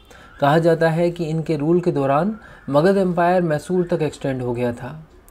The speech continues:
और ये बात संगम तमिल लिटरेचर द्वारा भी कन्फर्म की गई है। इसके अलावा तारानाथ,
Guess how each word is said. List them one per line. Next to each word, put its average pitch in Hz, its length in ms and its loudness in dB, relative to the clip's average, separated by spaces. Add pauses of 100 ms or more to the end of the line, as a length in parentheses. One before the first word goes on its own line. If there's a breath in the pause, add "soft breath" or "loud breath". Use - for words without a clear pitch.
(340 loud breath)
और 131 140 0
ये 151 200 6
बात 165 320 0 (320 loud breath)
संगम 175 380 2
तमिल 165 260 0
लिटरेचर 147 480 -4
द्वारा 139 300 0
भी 170 140 -2
कन्फर्म 143 440 -2
की 123 200 -8
गई 120 200 -2
है। 120 200 -8 (720 loud breath)
इसके 143 240 -4
अलावा 135 360 0 (380 loud breath)
तारानाथ, 143 480 4